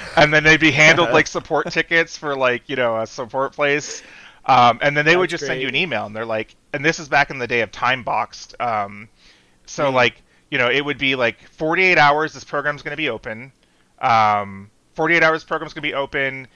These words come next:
Speaker 1: Here's the scope." Uh, and, uh, first come, first serve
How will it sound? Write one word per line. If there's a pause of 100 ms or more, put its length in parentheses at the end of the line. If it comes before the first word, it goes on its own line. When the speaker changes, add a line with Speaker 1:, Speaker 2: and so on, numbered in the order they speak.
(120)
Speaker 1:
Here's
the
scope." (560)
Uh,
and,
uh,
first
come,
first
serve